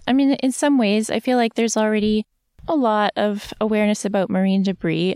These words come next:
Um, of course, there could definitely be more, but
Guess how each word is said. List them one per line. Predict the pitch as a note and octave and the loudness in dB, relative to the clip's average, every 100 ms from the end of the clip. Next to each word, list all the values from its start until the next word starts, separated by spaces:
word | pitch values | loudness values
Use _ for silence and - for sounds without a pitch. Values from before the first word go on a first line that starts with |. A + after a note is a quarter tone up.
| - | -4
Um, | F#3+ F#3 E3+ E3+ | -2 0 0 -2
of | F#3+ - | -4 -4
course, | F#3+ F3 - - | -6 -4 -4 -6
there | A3 G3+ | -6 -6
could | F#3+ | -6
definitely | E3+ - E3+ E3+ | -6 -6 -6 -4
be | E3+ | -4
more, | E3 E3 E3+ G3 - - - - - | -2 -2 -4 -6 -10 -18 -18 -18 -12
but | - F#3 | -4 -4